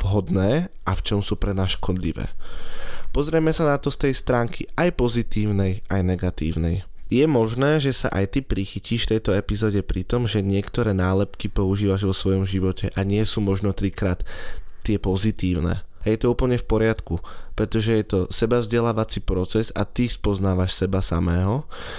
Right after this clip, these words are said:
Čiže je možné, že počas tejto epizódy aj v tebe nastane určitý proces a zmeníš možno aj určité názory a slová, ktoré používaš vo svojom dennodennom živote.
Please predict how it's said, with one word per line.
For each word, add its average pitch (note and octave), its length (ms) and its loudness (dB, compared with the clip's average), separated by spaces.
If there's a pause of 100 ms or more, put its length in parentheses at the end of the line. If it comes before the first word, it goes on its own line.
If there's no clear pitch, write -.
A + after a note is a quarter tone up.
(320)
Čiže B2 320 2
je A#2+ 240 0
možné, A#2 400 2
že A2 80 2
počas A2 320 -2
tejto A2 320 -2
epizódy G#2 720 0
aj F#2+ 160 0
v - 80 -4
tebe G#2+ 160 2
nastane F#2+ 480 2
určitý - 480 -4
proces - 560 -2 (400)
a G2+ 160 -2
zmeníš G#2 400 0
možno G2 320 0
aj F#2+ 160 0
určité - 320 -2
názory G2+ 720 0
a G2+ 80 4
slová, G2 480 2
ktoré F#2 320 0
používaš G2+ 640 0
vo F#2 80 0
svojom F#2 400 0
dennodennom F#2+ 640 0
živote. F#2 480 0